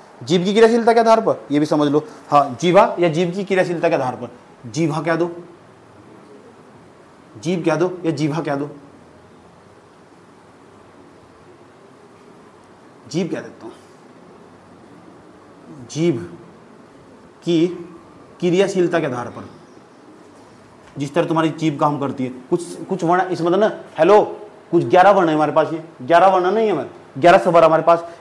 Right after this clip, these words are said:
इसमें से जब तुम बोल लोगे ना सर, जैसे तुम बोल लोगे ए, तो हो सकता है तुम्हारा जीभ का अगले वाला हिस्सा काम कर रहा हो। जब इसमें तो तुम बोल लोगे ऊ, तो हो सकता है जीभ का पिछले वाला भी हिस्सा काम कर रहा हो, हो सकता है जीभ का मध्य वाला भाग भी काम कर रहा हो। तो ये भी हमें समझना अच्छे तरीके से, और ये कई बार पेपर में आ चुके हैं। जीभ की क्रियाशीलता के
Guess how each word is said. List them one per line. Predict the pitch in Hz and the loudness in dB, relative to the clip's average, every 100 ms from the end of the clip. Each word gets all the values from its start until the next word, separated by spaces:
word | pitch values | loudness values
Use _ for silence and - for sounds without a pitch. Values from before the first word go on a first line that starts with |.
| - | -6
इसमें | 160 170 | -4 -2
से | 180 | 0
जब | 185 190 | 0 0
तुम | 214 | 4
बोल | 196 | 6
लोगे | 202 185 180 | 6 4 2
ना | 208 | 0
सर, | 180 - - | -2 -6 -6
जैसे | 156 175 | 0 0
तुम | 175 196 | 0 0
बोल | 180 | 2
लोगे | 180 | 2
ए, | 202 - 190 156 - - - - | 0 2 4 4 -2 -18 -20 -2
तो | 175 | -2
हो | |
सकता | 185 - | -2 -4
है | 196 | -4
तुम्हारा | 196 196 220 - 180 160 | 2 4 2 -2 -16 -10
जीभ | 143 180 | -4 0
का | 165 | 0
अगले | 185 220 | 0 2
वाला | 233 220 | 2 2
हिस्सा | 175 185 | 0 0
काम | 180 160 | 0 0
कर | 143 | -4
रहा | 127 | -4
हो। | 123 - - | -6 -10 -2
जब | 156 | -2
इसमें | 180 196 | 0 -6
तो | 202 | -6
तुम | 214 | -4
बोल | 190 180 | -2 0
लोगे | 180 208 - | 0 -2 2
ऊ, | 240 180 | 2 2
तो | - - 180 | 0 -2 0
हो | 185 | 2
सकता | 202 | 2
है | 196 | 0
जीभ | 196 | 0
का | 208 | 0
पिछले | 196 208 | 0 2
वाला | 220 | 4
भी | 196 | 4
हिस्सा | 180 196 | 2 2
काम | 180 165 | 2 4
कर | 151 | 2
रहा | 135 | 2
हो, | 123 - - | 0 -8 -2
हो | 175 | 0
सकता | 185 156 | 0 4
है | 208 | 4
जीभ | 190 196 | 4 0
का | 185 | 2
मध्य | 170 156 | 2 2
वाला | 202 208 | 6 6
भाग | 190 180 | 6 2
भी | 175 | 2
काम | 180 165 | 4 4
कर | 143 131 | 2 2
रहा | 123 | 0
हो। | 113 - - | 0 -10 0
तो | |
ये | 156 | 2
भी | 175 | 2
हमें | 185 | 0
समझना | 180 160 147 | -4 -4 -4
अच्छे | 143 135 | -4 -6
तरीके | 127 117 | -6 -6
से, | 117 | -6
और | 156 | -4
ये | 170 | 0
कई | 175 | 0
बार | 170 151 | 0 0
पेपर | 156 139 | 0 -2
में | 127 | -4
आ | |
चुके | 113 123 | -8 -10
हैं। | 135 - - 123 | -10 -14 -16 -6
जीभ | 156 160 | -4 -4
की | 190 | -2
क्रियाशीलता | 170 156 180 - - - 165 156 175 | 2 2 2 -2 -16 -4 -2 2 0
के | 170 165 | 0 -2